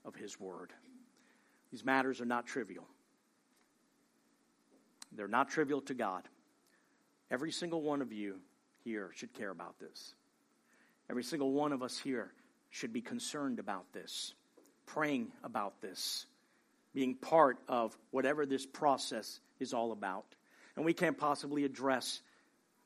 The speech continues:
in our time together all of the nuances to this, but I'd be happy to entertain any questions or any, you know, concerns you have about anything here.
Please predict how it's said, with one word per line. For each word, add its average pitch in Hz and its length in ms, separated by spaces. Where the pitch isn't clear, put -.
in 160 140
our 143 160
time 139 320
together 120 420
all 160 380
of 147 80
the 156 80
nuances 123 840
to - 120
this, 117 320
but 113 280
I'd 139 160
be 143 100
happy 131 460
to 139 80
entertain 131 400
any 135 180
questions 135 680
or 120 100
any, 131 220
you 135 100
know, 117 120
concerns 151 680
you 156 140
have 123 260
about 120 300
anything 123 640
here. 95 240